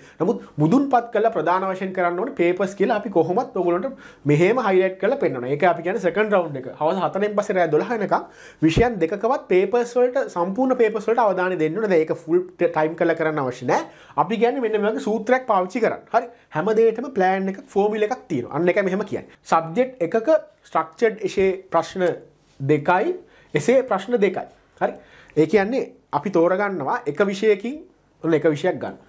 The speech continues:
හරිද? එක විෂයක් ගත්තට පස්සේ ඒ විෂයට අදාළව මොනවද කරන්නේ? ස්ට්‍රක්චර්ඩ් එසේ ප්‍රශ්න දෙකක් ගන්නවා, එසේ ප්‍රශ්න දෙකක් ගන්නවා. එතකොට කොහොමද? ස්ට්‍රක්චර්ඩ් එසේ ප්‍රශ්න දෙකක් කියන්නේ පැය භාගයයි.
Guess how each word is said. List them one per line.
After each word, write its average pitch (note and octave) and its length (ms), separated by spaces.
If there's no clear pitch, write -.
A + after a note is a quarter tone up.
හරිද? F3 200
එක D3 240
විෂයක් F3+ 260
ගත්තට D#3+ 380
පස්සේ F3 320
ඒ E3+ 140
විෂයට F#3 380
අදාළව F#3 380
මොනවද F3+ 280
කරන්නේ? F#3+ 320
ස්ට්‍රක්චර්ඩ් F#3 720
එසේ F3+ 320
ප්‍රශ්න D#3 400
දෙකක් C#3+ 160
ගන්නවා, F#3+ 380
එසේ F#3+ 420
ප්‍රශ්න F3+ 320
දෙකක් E3+ 320
ගන්නවා. - 300
එතකොට G3+ 380
කොහොමද? G#3 280
ස්ට්‍රක්චර්ඩ් E3+ 440
එසේ F3+ 200
ප්‍රශ්න F3 240
දෙකක් D#3+ 180
කියන්නේ A3 160
පැය F3 160
භාගයයි. B2+ 320